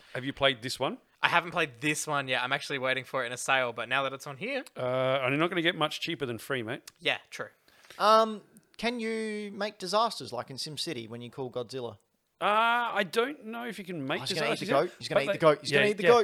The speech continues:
Speaker 3: goat. <gasps>
Speaker 1: So, <laughs>
Speaker 3: Oh,
Speaker 1: so with the, with
Speaker 3: yes.
Speaker 1: these guys, you have stations that you put in, feeding stations. You can see one right there. That, that sort of square, um, gate in the ground
Speaker 3: Mm-hmm.
Speaker 1: opens up and an elevator lifts up a goat.
Speaker 3: Sounds great.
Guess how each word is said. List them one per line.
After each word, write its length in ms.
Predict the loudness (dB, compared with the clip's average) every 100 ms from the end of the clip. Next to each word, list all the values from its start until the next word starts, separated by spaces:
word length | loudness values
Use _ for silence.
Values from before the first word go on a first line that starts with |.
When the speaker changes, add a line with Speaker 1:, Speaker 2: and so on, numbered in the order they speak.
| 2 _ -10
Speaker 3:
goat. 200 | -10 -10
<gasps> 60 | _ _
Speaker 1:
So, 320 | 2 6 6 2
<laughs> 120 | 0
Speaker 3:
Oh, 800 | 6 8 8 6 2 0 -2 -6 0
Speaker 1:
so 180 | 0
with 160 | 2 0
the, 60 | 0 0
with 80 | 4
Speaker 3:
yes. 80 | 4
Speaker 1:
these 200 | 4 2
guys, 200 | 2 2 2
you 60 |
have 120 | -2
stations 400 | 0 0 0 -2
that 100 | -6
you 60 | -6
put 100 | -8
in, 80 | -6
feeding 300 | -6 -6 -4
stations. 560 | -4 -4 -6 -12 -16 -20 -20 _
You 80 | -8
can 60 |
see 160 | -4 -2
one 140 | 0
right 200 | 4 4
there. 160 | 6 4
That, 280 | 4 2 -4 _
that 160 | -2 -2 _ _
sort 180 | -8 -4
of 40 |
square, 580 | -4 -2 0 2 2 2 0
um, 260 | -2 -4
gate 280 | 2 2 2
in 100 | -4
the 60 | -2
ground 320 | 0 0 -2 -8
Speaker 3:
Mm-hmm. 180 | -2 2
Speaker 1:
opens 280 | 2 4 4
up 180 | 4 2
and 120 | -6
an 80 | -2
elevator 360 | 0 0 -2
lifts 200 | -4 -6
up 80 | -8
a 40 |
goat. 220 | -4 -4 -4 _ _ _ _ _ _ _ _ _ _ _ -18 _ _ _
Speaker 3:
Sounds 240 | -14 -14
great. 320 | -10 -8 -8